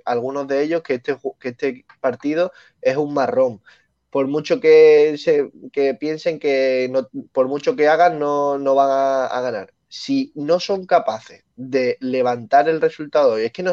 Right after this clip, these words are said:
no solo digo ganar, el Málaga hoy tiene que dar incluso buena imagen, que yo eso nunca lo pido, yo soy resultadista, lo admito,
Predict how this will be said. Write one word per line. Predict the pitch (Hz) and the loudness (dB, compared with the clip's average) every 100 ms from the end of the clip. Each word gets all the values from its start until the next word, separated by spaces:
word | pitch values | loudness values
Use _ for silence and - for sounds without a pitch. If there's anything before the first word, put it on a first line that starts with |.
| 170 | -6
no | 156 180 | -6 -6
solo | - 208 185 | -4 -2 0
digo | 170 139 | 0 2
ganar, | 127 123 147 - _ _ _ - | 2 0 -2 -6 _ _ _ -6
el | 127 | -4
Málaga | 131 160 | 2 4
hoy | 180 | 4
tiene | 180 170 | 0 2
que | |
dar | 170 180 | 2 2
incluso | 175 147 143 131 117 | -2 -6 -6 -2 0
buena | 135 170 | 0 0
imagen, | 139 135 - 95 _ _ | -2 -4 -6 -20 _ _
que | - 117 | -10 -4
yo | 131 | -2
eso | 143 151 | -4 -8
nunca | 147 143 131 | -8 -6 -2
lo | 113 | -2
pido, | 156 131 | -2 -4
yo | 107 | -2
soy | 139 | -2
resultadista, | 123 120 120 110 120 170 - - _ _ _ | 0 -2 -8 -6 -4 -4 -8 -18 _ _ _
lo | 120 | -6
admito, | 110 135 170 - | -6 -6 -6 -8